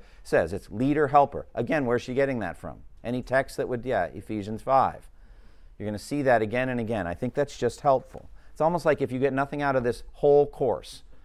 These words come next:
it's go to Ephesians five to understand masculinity and femininity, I think. That's where I would go. The basic roles of leader and helper are binding, but every cult-, uh, couple must work out how they will express, be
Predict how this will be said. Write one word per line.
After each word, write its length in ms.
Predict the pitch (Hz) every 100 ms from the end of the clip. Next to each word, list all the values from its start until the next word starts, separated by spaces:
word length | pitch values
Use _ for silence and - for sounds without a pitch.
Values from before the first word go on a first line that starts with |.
| -
it's 140 | 110 104
go 180 | 127 131
to 80 |
Ephesians 500 | 131 117 120 123 135 139
five 300 | 110 101 101
to 100 | -
understand 540 | 107 117 - 113 110
masculinity 640 | 98 95 - 90 82 87
and 140 | 107 107
femininity, 920 | - 92 92 92 92 98 101 73 - - - - - - - - -
I 120 | 80
think. 360 | - 69 58 -
That's 320 | - 95 - 104
where 160 | 98
I 80 | 90
would 180 | 85 82
go. 220 | 76 57 - - - - - - -
The 80 | 95
basic 320 | 107 120 165
roles 340 | 131 131 135
of 80 | 120
leader 240 | 98 123 151
and 100 | 135
helper 340 | 113 - 123
are 140 | 120
binding, 480 | 135 127 123 110 92
but 400 | 101 151 151 143
every 240 | 127 131 147
cult-, 340 | - 123 123 -
uh, 180 | 117 107
couple 360 | 147 143 104
must 300 | 104 113 -
work 240 | 120 123 127
out 180 | 113
how 180 | - 117
they 120 | 110
will 120 | 110 117
express, 440 | 117 - 92 98
be 400 | 101 107 110 110